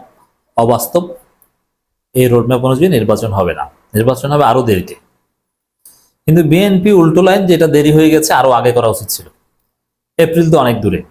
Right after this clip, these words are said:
তো বিএনপি প্রধান উপদেষ্টা ভাষণের পরে জরুরি ভিত্তিতে স্থায়ী কমিটির বৈঠকে বসেছে। ঈদের আগের দিন একটু ঈদ টিদ করবে, বাড়ি টাড়ি যাবে, ঘুরবে, তা না।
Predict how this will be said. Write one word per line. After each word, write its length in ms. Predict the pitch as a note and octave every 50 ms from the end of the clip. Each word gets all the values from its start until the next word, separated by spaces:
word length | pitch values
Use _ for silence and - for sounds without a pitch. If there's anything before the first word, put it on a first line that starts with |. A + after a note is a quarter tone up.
| _ _ _ _ _ _ _ _ _ _ _ _ _ _ _ _ _ _ _ _ _ _ - - _ _ _
তো 80 | _ C#3+ C3+
বিএনপি 380 | D3+ F3 F3 E3+ D#3+ E3 F#3+ F#3 F#3 F3+ - - - - - - - - _
প্রধান 200 | - D3 D#3 E3 E3
উপদেষ্টা 360 | D#3 D#3+ E3 E3 - - E3+
ভাষণের 400 | C3 C3 B2+ C3 - D#3 D3+ C3+ D3+
পরে 160 | D3+ C#3+ C#3+ - B2
জরুরি 220 | C3+ C3+ C#3 C#3 C3+
ভিত্তিতে 320 | C3+ C3 - C#3 C3 C#3 B2+
স্থায়ী 240 | - - C#3 C#3+ C#3
কমিটির 340 | C#3 C3+ C3 B2+ B2+ B2 A#2+
বৈঠকে 280 | B2 A#2+ A#2+ B2+ C3 B2+
বসেছে। 400 | A2 G#2+ G#2 - A2+ - - B2 C3+ - _ _ _ _ -
ঈদের 220 | B2+ B2+ C#3+ C3+
আগের 240 | B2+ B2 A#2+ B2+ B2
দিন 100 | B2+ C3 B2
একটু 120 | A#2+ C3+
ঈদ 140 | C3 B2 B2 -
টিদ 160 | - C3 - - -
করবে, 180 | B2 B2 B2+ B2
বাড়ি 200 | B2 A#2+ A#2+ B2 A#2+
টাড়ি 180 | B2+ B2 B2 B2
যাবে, 240 | B2 B2 A2 A#2+ A#2+ A#2 - - _ _ _ _ _ _ _ _ _ _ _ _ _ _ _ -
ঘুরবে, 220 | B2 B2 A#2+ B2+
তা 140 | B2 D3 E3 C#3
না। 140 | A#2 F#2